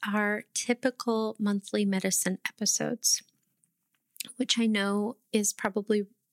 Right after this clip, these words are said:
a really sad <laughs> piece of news for a lot of folks. I know people loved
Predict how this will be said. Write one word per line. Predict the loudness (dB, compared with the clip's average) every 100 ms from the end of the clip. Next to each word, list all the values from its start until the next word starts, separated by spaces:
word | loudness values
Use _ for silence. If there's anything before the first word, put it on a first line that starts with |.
| -4
a | 0
really | 2 2 2
sad | 0 0 2 2 2 2 2
<laughs> | 0 2
piece | 0 2
of | 0
news | 2 2 0
for | 0 0
a |
lot | 2 0 0
of |
folks. | 0 -2 -2 -2
I |
know | 0 -2
people | -4 -6 -2 -2 0 0
loved | -2 -2 -6